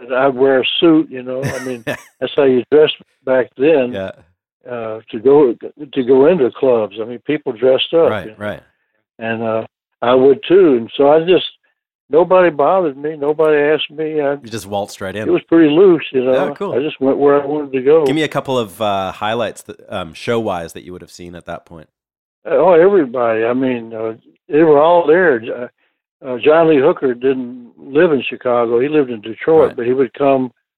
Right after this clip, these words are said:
Speaker 1: regularly to play, and I'd go see him. Howlin' Wolf, uh, saw him all the time, just all the time, and, and Muddy too. And, uh, Little Walter was a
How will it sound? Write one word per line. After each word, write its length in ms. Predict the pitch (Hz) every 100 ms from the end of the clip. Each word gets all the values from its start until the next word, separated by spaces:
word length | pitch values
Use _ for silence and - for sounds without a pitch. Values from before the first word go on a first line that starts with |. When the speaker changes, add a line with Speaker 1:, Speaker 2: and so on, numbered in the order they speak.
| _ 127
Speaker 1:
regularly 500 | 147 156 135 123 110
to 80 |
play, 480 | 113 - 147 139 131
and 80 | 120
I'd 200 | 123 127
go 120 | 127 110 -
see 60 | 117 127
him. 100 | 139 _ _ _ _
Howlin' 360 | 143 156 156 131
Wolf, 240 | 143 160 - _ _ _ _ _ _ _ _
uh, 160 | 135 127 -
saw 160 | - 143
him 160 | 143 127
all 320 | 135 147 143
the 80 | 131
time, 720 | 139 139 147 147 143 135 139 _
just 220 | 160 151 -
all 420 | 143 180 196 123
the 80 | 104
time, 480 | - 165 147 95 98
and, 160 | 113 131
and 200 | 135 123
Muddy 320 | 131 147 139 -
too. 220 | 160 160 - _ _ _ _ _ _
And, 300 | 135 131 120
uh, 100 | 120 117
Little 280 | 131 147 139
Walter 480 | 139 143 156 151
was 220 | 135 127
a 60 | 117